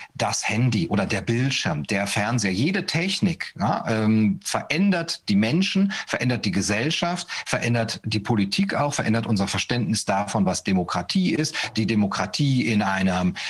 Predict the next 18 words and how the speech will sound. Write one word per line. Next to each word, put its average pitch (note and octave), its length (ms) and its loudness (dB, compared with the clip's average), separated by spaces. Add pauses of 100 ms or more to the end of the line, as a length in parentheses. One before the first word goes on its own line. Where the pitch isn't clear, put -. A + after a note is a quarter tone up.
(100)
äh, G2 220 0
Zeitalter A2 840 0
mit F#2+ 240 2
Fernsehen B2 760 0
ist A2 160 0
eine G2 240 2
andere G#2 320 2
als F2+ 220 0
ohne D3 240 0
Fernsehen A#2+ 760 0
oder E2+ 200 0
die E2 240 0
mit F#2 160 2
einem E2+ 180 -2
Volksempfänger A#2+ 720 0
ist G2 220 -2
eine F#2+ 240 2
andere, G2 420 2